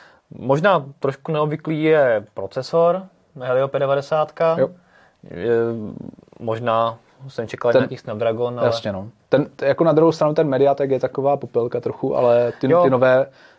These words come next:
Speaker 2: ty nové procesory nejsou vůbec, eh, špatné, jako no, co jsou různé srovnání a tak. Už vlastně dovolil bych si říct, že dohání hodně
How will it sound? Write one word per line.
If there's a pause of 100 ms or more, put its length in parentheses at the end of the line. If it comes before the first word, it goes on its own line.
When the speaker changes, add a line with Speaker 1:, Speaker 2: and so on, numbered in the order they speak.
Speaker 2:
ty
nové
procesory (100)
nejsou
vůbec, (140)
eh,
špatné,
jako
no,
co
jsou
různé
srovnání
a
tak.
Už
vlastně (680)
dovolil
bych
si
říct,
že
dohání
hodně